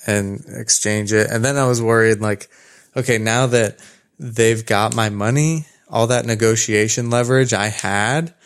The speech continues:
is gone. And they're gonna be like, "Well, yeah, you can get this cheaper mattress, but you're gonna have to actually pay more 'cause you're gonna have to pay sticker price for the cheaper mattress when you're exchanging it." So I was really worried about that. So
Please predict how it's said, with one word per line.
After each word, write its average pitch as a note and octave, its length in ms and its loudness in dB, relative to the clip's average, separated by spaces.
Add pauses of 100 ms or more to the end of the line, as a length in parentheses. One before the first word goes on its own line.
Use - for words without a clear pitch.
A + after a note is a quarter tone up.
(360)
is A2+ 180 2
gone. G2+ 500 2
And G#2 160 -4
they're G#2+ 120 0
gonna G#2+ 160 0
be G2+ 140 0
like, G2 200 -2
"Well, A#2+ 140 2
yeah, D#3 160 2
you A2 160 -2
can A2+ 180 -6
get A2 200 0
this A2 180 -2
cheaper A#2+ 340 -4
mattress, G#2+ 640 -2
but F#2+ 280 -2
you're B2 140 2
gonna B2 220 0
have A2+ 200 -4
to - 140 -2
actually A2+ 300 -2
pay C#3+ 320 0
more B2 500 2 (300)
'cause A#2+ 160 0
you're A#2 80 0
gonna A2+ 140 0
have A2 40 -8
to G2+ 100 -12
pay A2 180 -2
sticker E3+ 360 2
price A2 380 0
for A2+ 160 0
the G#2 100 -2
cheaper A#2+ 300 -2
mattress G#2 440 -2
when G#2+ 120 -4
you're G#2 80 -2
exchanging A#2 500 -2
it." - 140 -2
So G#2+ 160 2
I B2 100 4
was D3 140 0
really A2+ 180 4
worried G2 220 2
about F#2+ 240 -4
that. F#2+ 260 -2
So G#2 260 0